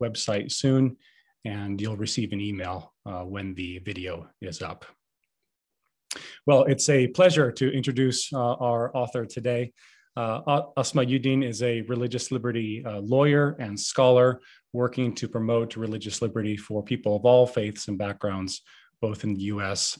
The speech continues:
and around the world. Uh, she previously served as counsel at the Becket Fund for Religious Liberty.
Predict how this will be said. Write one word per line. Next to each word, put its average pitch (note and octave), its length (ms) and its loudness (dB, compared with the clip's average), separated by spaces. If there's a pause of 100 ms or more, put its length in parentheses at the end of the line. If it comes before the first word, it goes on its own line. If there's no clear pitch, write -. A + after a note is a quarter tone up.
and F#2 420 -8
around F#2 300 -8
the F2+ 60 -10
world. F2+ 360 -10 (720)
Uh, - 80 -10
she - 160 -6
previously A#2 520 0
served A2+ 300 0
as G#2+ 140 -4
counsel A2+ 560 -2
at F#2+ 220 -10
the F#2 140 -12
Becket - 340 -4
Fund A2 340 0
for G#2 300 -4
Religious G2 420 -8
Liberty. B2 420 2